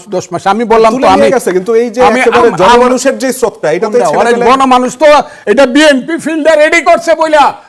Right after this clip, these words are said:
Speaker 1: মানুষ অগ্নিগর্ভ
Speaker 2: এক-,
Speaker 1: হয়ে
Speaker 2: আজ
Speaker 1: ছিল।
Speaker 2: ধাক্কাটা তো এই ছেলেমেয়েরাই দিল।
Speaker 1: হ্যাঁ, না, এই ছেলেমেয়েরা দিছেন, এর পিছনে আরো ঘটনা আছে, কমু?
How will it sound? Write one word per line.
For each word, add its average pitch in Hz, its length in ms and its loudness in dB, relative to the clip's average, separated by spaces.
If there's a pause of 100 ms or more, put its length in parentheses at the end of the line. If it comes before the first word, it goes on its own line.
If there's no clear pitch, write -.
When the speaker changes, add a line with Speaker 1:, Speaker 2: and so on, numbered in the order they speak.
Speaker 1:
মানুষ 254 340 -8
অগ্নিগর্ভ 277 500 -6
Speaker 2:
এক-, 262 60 0
Speaker 1:
হয়ে 254 140 0
Speaker 2:
আজ 196 140 -2
Speaker 1:
ছিল। 190 120 -6
Speaker 2:
ধাক্কাটা 240 460 -4
তো 277 120 -4
এই 269 80 -2
ছেলেমেয়েরাই 226 440 -2
দিল। 113 200 -12
Speaker 1:
হ্যাঁ, 147 360 -8
না, 190 520 -4 (220)
এই 202 220 0
ছেলেমেয়েরা 226 500 0
দিছেন, 208 300 -8
এর 202 60 -8
পিছনে 220 320 -8
আরো 214 160 -2
ঘটনা 214 360 -4
আছে, 160 200 -4
কমু? 226 540 -2